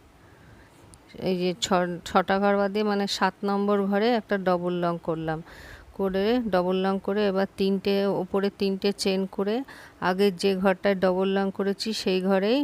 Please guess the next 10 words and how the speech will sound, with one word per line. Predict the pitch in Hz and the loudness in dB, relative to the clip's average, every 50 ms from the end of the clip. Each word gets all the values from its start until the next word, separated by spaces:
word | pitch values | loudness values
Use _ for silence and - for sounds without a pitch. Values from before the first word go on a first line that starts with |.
| 254 - | 0 0
আবার | - 180 180 185 185 185 | 0 0 0 0 0 0
একটা, | 180 180 - - - - 208 226 254 311 302 - - - | -2 -2 -4 -6 -4 -2 0 2 0 0 -2 -6 -10 -4
সেই | - 196 190 196 202 185 | -2 0 2 2 2 0
ঘরেই | 180 190 190 185 196 214 240 247 | 0 -2 0 0 0 0 2 2
একটা | 214 190 - - - 202 190 | 0 0 -2 -4 -4 -4 0
ডাবল | 185 185 180 175 175 175 175 | 0 0 0 0 0 -2 -2
লং | 175 175 175 170 - | -2 -2 -4 -4 -4
করলাম। | - 170 165 165 165 165 165 165 - - - - - - - - - - - - - - | -4 -6 -4 -4 -6 -6 -8 -10 -12 -16 -20 -20 -20 -20 -20 -20 -20 -20 -20 -20 -12 -8
এই | 170 180 175 | -6 -4 -4
যে | 165 175 180 | -4 -6 -8